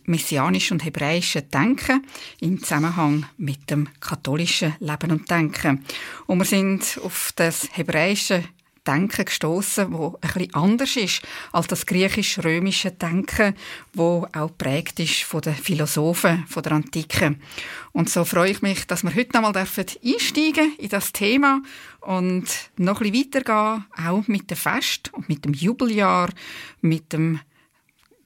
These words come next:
Pesachfest von der hebräischen Tradition. Und so begrüße ich Anna-Maria Malkusch wieder ganz herzlich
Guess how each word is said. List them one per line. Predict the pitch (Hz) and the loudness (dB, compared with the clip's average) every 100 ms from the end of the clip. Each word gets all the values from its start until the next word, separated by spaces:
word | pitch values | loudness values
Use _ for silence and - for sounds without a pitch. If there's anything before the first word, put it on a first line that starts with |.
| - - 370 285 - | -16 -14 -12 -12 -4
Pesachfest | 170 - 160 - - 156 - - 262 | -2 0 -2 -2 -2 0 0 -4 -8
von | - - 143 143 147 151 - - | -8 -2 0 0 -2 -6 -14 -6
der | 160 160 | -4 -2
hebräischen | - 147 143 147 - 147 | -2 2 2 0 -2 -4
Tradition. | - 135 175 - 160 151 147 139 139 - - - - | -4 -6 -6 -2 0 2 2 -2 -4 -16 -16 -18 -10
Und | - 147 147 | -2 -2 -2
so | - 175 | -4 -4
begrüße | 170 185 202 - | -2 2 2 2
ich | 196 - - | -2 -2 -2
Anna-Maria | 170 170 170 170 160 | 2 2 2 0 0
Malkusch | 147 156 - 170 - | 0 -2 -4 -4 -2
wieder | 165 | -2
ganz | 156 156 - | 0 0 0
herzlich | 147 147 160 | -2 -2 -4